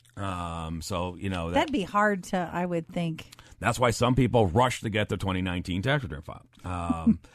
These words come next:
Speaker 1: <laughs> now, um, head of households, that phase out's about a hundred forty-six thousand five hundred.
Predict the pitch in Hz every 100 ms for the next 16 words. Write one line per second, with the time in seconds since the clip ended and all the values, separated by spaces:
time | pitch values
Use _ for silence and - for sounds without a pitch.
0 | - - - - 127 98 - 107 104 92
1 | 127 131 110 123 156 - 165 180 165 -
2 | - 117 123 - 139 143 131 127 143 -
3 | 113 104 98 117 120 107 117 110 - 113
4 | - 104 107 98 90 95 87 80 135 165
5 | 180 190